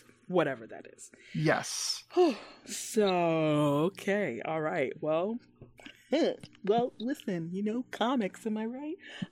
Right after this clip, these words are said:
Speaker 1: Um, <laughs>
Speaker 2: So is she
Speaker 1: twelve?
Speaker 2: supposed to be, like, eighteen, I guess? Is she supposed to be, is she, like, six here, maybe?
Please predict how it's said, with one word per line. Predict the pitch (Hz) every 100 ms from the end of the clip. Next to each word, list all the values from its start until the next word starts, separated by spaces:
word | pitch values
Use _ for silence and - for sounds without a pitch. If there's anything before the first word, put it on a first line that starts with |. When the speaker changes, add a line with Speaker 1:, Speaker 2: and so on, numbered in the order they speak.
| -
Speaker 1:
Um, | 262 277 277 269 262 262 -
<laughs> | - - 110 123 - _ _ _ _ _ - - _ - - - _ _
Speaker 2:
So | - 170
is | 156
she | 190
Speaker 1:
twelve? | 226
Speaker 2:
supposed | 202
to |
be, | 208
like, | 175 -
eighteen, | 160 156 160 160
I | 165
guess? | 160 165 165
Is | 147 139
she |
supposed | 139 151
to | 151
be, | 147
is |
she, | 143 147 - -
like, | 147 139
six | 175 -
here, | 185 170
maybe? | 180 180 180